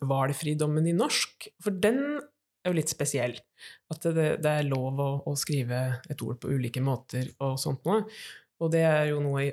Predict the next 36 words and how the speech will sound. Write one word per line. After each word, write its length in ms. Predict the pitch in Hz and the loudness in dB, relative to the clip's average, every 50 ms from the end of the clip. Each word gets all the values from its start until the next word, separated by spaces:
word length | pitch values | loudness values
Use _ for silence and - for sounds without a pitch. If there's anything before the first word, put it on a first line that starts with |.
| - | -4
folk 220 | - 139 135 - - | -4 -6 -4 -2 -2
irriterer 320 | 139 139 135 - 135 127 127 | -4 -2 -2 -2 0 0 0
seg 140 | - 135 131 | 0 -2 -2
over 140 | 131 139 147 | -2 -2 -2
i 60 | 143 135 | -4 -4
seg 160 | - - - | -2 -2 0
selv. 220 | - 202 220 196 | 2 2 4 4
De 60 | 175 156 | 4 2
vil 100 | 147 143 | 2 0
at 140 | 135 - 170 | 0 0 2
en 140 | 208 220 214 | 2 2 4
ting 140 | 214 202 190 | 2 0 0
skal 140 | - - 196 180 | 0 0 0 0
være 140 | 180 180 175 | 2 2 2
rett, 220 | 185 185 - - - | 0 -2 -4 -8 -6
for 140 | - 175 175 | -4 -2 0
at 60 | - | 0
sånn 160 | - 156 160 156 | 2 2 2 2
er 160 | 147 139 139 | 2 2 2
det 80 | 151 | 2
andre 200 | 156 139 123 147 - | 2 2 0 2 2
plasser. 340 | 160 151 - - 208 247 - - - - - - - - - - - - _ _ _ _ _ - | 2 2 4 4 4 2 2 -2 -8 -8 -6 -6 -6 -6 -6 -8 -10 -14 _ _ _ _ _ -2
Eh, 200 | 190 185 185 185 185 | 0 2 2 2 2
og 60 | 202 190 | 4 4
det 140 | 196 196 196 | 6 6 6
jeg 80 | 190 | 8
er 220 | 170 156 156 156 160 | 8 6 6 6 4
interessert 520 | 156 160 - 160 151 - 156 147 143 - 214 | 2 2 2 2 2 2 2 0 2 2 2
i 40 | 226 208 | 4 4
er 160 | 175 151 147 | 6 4 4
jo 100 | 156 160 | 4 4
da 160 | 160 147 143 143 156 160 156 - _ _ _ _ _ _ _ _ _ _ _ _ _ _ _ - | 2 2 2 4 2 2 2 0 _ _ _ _ _ _ _ _ _ _ _ _ _ _ _ -8
at 140 | 160 - - | -8 -4 0
denne 220 | - 170 156 151 143 | 2 4 4 4 4
her 160 | 139 139 143 151 156 156 - _ - - - 127 131 | 4 2 2 0 0 -4 -10 _ -10 -8 -6 -2 0
valfridommen 800 | 139 131 131 135 - 139 131 127 135 131 127 131 139 147 160 | 0 2 2 0 0 -2 0 0 0 0 0 2 2 4 2